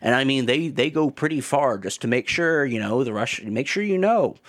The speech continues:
the Russians are killing all the men, raping all the women. Just, you know, we want that out there, maybe emphasizing it three to four times a mission just so you don't have to feel bad about,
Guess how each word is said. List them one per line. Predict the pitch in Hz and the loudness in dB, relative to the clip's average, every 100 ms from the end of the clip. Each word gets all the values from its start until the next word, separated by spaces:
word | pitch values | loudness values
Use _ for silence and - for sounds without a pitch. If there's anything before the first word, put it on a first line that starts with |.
| - - | -20 -14
the | - | -2
Russians | 107 131 - 117 | 0 0 -2 -8
are | |
killing | - - 165 175 | -4 0 2 2
all | 175 | 2
the | 180 | 2
men, | 143 151 165 | 2 2 0
raping | 120 120 135 | 0 0 0
all | 135 | 0
the | 135 | 0
women. | 139 175 113 - _ _ | 0 0 -2 -8 _ _
Just, | 107 - - | -8 -8 -4
you | 147 | 0
know, | 135 117 143 135 | 2 2 0 -2
we | 131 | 0
want | 123 123 | 0 2
that | 127 | 0
out | 120 139 - | 2 -2 0
there, | 110 104 - - - - | 0 -2 -6 -14 -20 -14
maybe | 127 113 131 135 | -2 0 2 2
emphasizing | 127 139 135 139 123 117 120 | 0 -2 -2 0 0 -2 -2
it | 120 - | -4 -4
three | - 120 | -2 0
to | 131 | 0
four | 139 123 | -2 0
times | 143 131 113 | 0 0 0
a | |
mission | 113 165 - 107 101 - - - | 0 0 0 -2 -4 -10 -20 -18
just | - 123 - | -2 0 0
so | 147 123 117 | 0 -2 -4
you | 127 170 | -4 0
don't | 165 - | 0 0
have | 156 120 - | -2 -2 -8
to | - | -14
feel | - - 196 | -8 0 0
bad | 156 113 101 95 82 - - - _ | 2 0 0 -2 -4 -8 -20 -20 _
about, | - 101 107 117 - | -8 -2 0 2 0